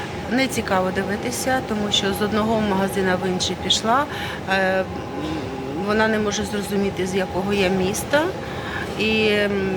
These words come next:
чому я не показую місто. Ну, я наче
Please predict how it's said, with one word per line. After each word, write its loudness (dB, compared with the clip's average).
чому 0
я 2
не 0
показую 0
місто. 0
Ну, 2
я 6
наче 2